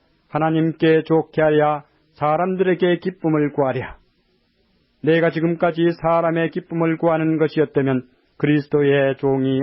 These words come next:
아니니라. 형제들아, 내가 너희에게 알게 하노니 내가 전한 복음이 사람의 뜻을 따라 된 것이 아니라 이는 내가 사람에게서 받은 것도 아니요,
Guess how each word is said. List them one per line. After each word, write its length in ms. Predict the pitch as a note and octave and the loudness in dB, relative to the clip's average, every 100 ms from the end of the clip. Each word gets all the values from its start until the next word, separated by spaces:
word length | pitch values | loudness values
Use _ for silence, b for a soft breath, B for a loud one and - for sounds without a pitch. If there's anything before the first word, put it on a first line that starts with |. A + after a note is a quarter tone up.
| B2+ | -2
아니니라. 480 | C3+ B2 B2 A#2 - _ _ _ _ _ _ _ _ E3 _ _ _ _ _ _ _ _ - | -2 -2 -2 -4 -8 _ _ _ _ _ _ _ _ _ _ _ _ _ _ _ _ _ -4
형제들아, 680 | E3+ F#3+ D#3 C3 B2+ G#2+ - - _ _ _ - | -2 0 0 -2 -2 -4 -8 -20 _ _ _ 0
내가 240 | D#3 D#3 | 0 2
너희에게 520 | D#3+ E3 E3 D3+ E3 E3 | 0 2 2 2 2 2
알게 440 | C#3+ E3+ F3 D3+ | 0 -2 0 0
하노니 440 | C#3 C3+ C3+ C3+ - _ _ - | 0 2 2 0 -4 _ _ -2
내가 380 | D3 C#3+ D3 C#3+ | 0 2 0 0
전한 420 | D3 C#3+ D3 D3 | 0 0 0 0
복음이 480 | D3 D3 D3+ D3+ D#3 | 0 0 0 0 -2
사람의 540 | - D3+ D3 D3 D3 | -4 -2 0 0 -2
뜻을 340 | E3 - D3 C#3+ | -4 -2 -2 0
따라 260 | D3 D3 | 2 2
된 280 | C#3+ C3+ C#3 | 0 -2 0
것이 160 | C#3 C3 | -2 0
아니라 400 | C3 C3 C3+ B2 _ _ _ - | 0 0 0 -2 _ _ _ -4
이는 440 | C3+ C3+ B2 B2 - A2+ | 0 0 -2 -6 -10 -4
내가 460 | C3 B2+ C3 B2+ | -2 0 0 -2
사람에게서 760 | A#2+ E3 F3 F#3 F3 F3 F3 F3 | -2 -2 -2 -2 -2 -2 -2 -2
받은 340 | E3+ E3 E3 | -2 -2 -2
것도 320 | E3 - E3+ | -2 -2 -2
아니요, 360 | C#3+ C3 B2 | 0 -2 -4